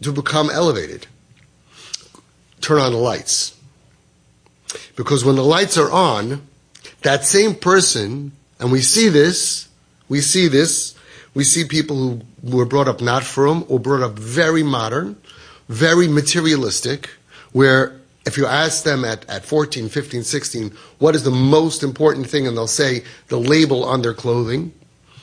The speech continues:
and the car that they're gonna drive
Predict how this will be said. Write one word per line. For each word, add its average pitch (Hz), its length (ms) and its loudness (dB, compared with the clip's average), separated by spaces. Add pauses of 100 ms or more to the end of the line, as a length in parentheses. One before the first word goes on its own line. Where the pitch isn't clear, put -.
(220)
and 127 280 0
the 120 240 -2
car 139 420 2
that 120 180 -6
they're 123 100 -2
gonna 120 220 -2
drive 113 520 -6